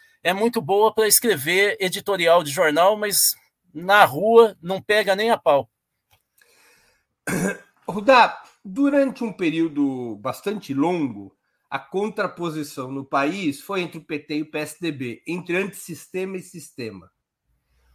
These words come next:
Speaker 2: Como é que você explica o surgimento de uma extrema-direita antissistema e de massas, como é o bolsonarismo? Um fenômeno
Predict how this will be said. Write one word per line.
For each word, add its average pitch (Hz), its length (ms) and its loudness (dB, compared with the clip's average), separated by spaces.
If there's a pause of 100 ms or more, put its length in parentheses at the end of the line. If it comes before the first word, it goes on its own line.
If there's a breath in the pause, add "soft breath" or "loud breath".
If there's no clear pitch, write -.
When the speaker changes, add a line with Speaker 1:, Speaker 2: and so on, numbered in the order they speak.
(160)
Speaker 2:
Como 339 220 0
é 330 80 6
que 330 120 -8
você 247 280 0
explica 240 560 -6
o - 40 -6
surgimento 196 840 -4
de 170 100 -14
uma 190 200 -4
extrema-direita 185 1800 -4 (800)
antissistema 233 1300 4
e 202 100 -10
de 180 180 -10
massas, 170 880 0 (340)
como 185 340 -6
é 175 100 2
o 165 160 0
bolsonarismo? 135 1040 -12 (300)
Um 165 100 -10
fenômeno 202 800 0